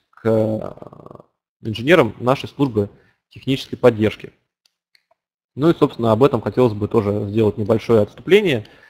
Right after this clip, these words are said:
Сказать, что в нашей компании I P-матика есть профессиональная команда, которая всегда готова вам помочь,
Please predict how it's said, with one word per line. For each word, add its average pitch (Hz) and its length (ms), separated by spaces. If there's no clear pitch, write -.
Сказать, 127 200
что 107 760
в - 40
нашей 139 260
компании 113 560
I 110 120
P-матика 127 480
есть 113 440
профессиональная 113 520
команда, 151 580
которая 113 280
всегда 123 300
готова 110 400
вам 107 160
помочь, 147 400